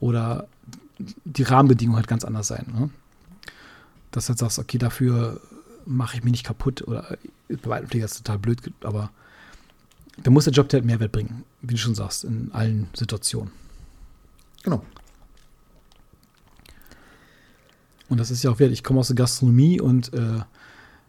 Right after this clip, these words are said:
Speaker 1: jeden Sonntag arbeiten, feiertags arbeiten, äh, wenn du Ur-, wenn alle anderen Urlaub haben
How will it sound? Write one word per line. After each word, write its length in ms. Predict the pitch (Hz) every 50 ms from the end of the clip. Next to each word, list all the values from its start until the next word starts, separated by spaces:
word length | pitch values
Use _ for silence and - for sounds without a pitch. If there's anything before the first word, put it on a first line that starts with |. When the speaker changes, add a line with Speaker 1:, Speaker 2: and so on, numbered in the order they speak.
| _ _ _ _ _ _ _ _ _ _ _ _ _ _ _
Speaker 1:
jeden 320 | - 127 127 135 143 135 123
Sonntag 480 | 110 110 113 139 156 175 - 175 147 139
arbeiten, 460 | 139 135 139 143 147 143 143 143 135
feiertags 640 | 131 - 139 143 151 - - - 135 135 - -
arbeiten, 800 | 131 120 127 127 131 123 127 123 123 127 120 120 120 120 120 120
äh, 480 | - - - 107 110 107 95 - - - - - _ - _ -
wenn 340 | 202 190 147 117 139 135 135
du 80 | 143
Ur-, 180 | 175 170 165 143
wenn 160 | 143 143 147
alle 200 | - 135 151 151
anderen 220 | 135 143 143 147 -
Urlaub 280 | 170 165 170 151 - -
haben 520 | 139 139 139 143 147 147 143 143 - 107